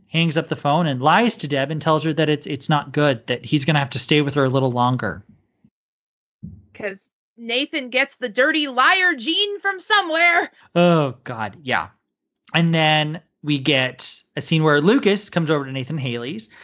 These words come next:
Speaker 1: and he talks to Nathan, and Lucas confronts him about the fact that he's lying to Haley about getting into High Flyers. And Nathan tells Lucas that he wants Haley to shine, and she deserves it. Nathan has,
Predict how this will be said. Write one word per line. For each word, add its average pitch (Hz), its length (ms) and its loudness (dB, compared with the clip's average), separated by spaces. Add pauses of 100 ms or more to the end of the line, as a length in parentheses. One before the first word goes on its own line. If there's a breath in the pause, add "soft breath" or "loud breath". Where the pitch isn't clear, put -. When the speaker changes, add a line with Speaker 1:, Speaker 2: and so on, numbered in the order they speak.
(340 loud breath)
Speaker 1:
and 165 500 2 (540)
he 147 160 -4
talks 170 280 2
to 175 60 0
Nathan, 151 300 0
and 151 100 0
Lucas 156 260 -2
confronts 156 420 0
him 127 100 -2
about 123 380 0
the 143 80 -4
fact 123 240 -2
that 131 80 -4
he's 127 120 -4
lying 147 320 2
to 165 80 2
Haley 117 320 -4
about 131 220 -4
getting 123 160 -6
into 120 140 -6
High 110 200 -2
Flyers. 87 560 -10 (520 loud breath)
And 143 560 0
Nathan 160 320 2
tells 180 220 2
Lucas 143 440 0
that 131 420 0
he 151 160 -4
wants 151 280 -2
Haley 135 300 0
to 143 80 0
shine, 113 540 0
and 123 140 -8
she 139 160 0
deserves 135 480 2
it. 82 220 -10 (440 loud breath)
Nathan 139 340 0
has, 156 500 2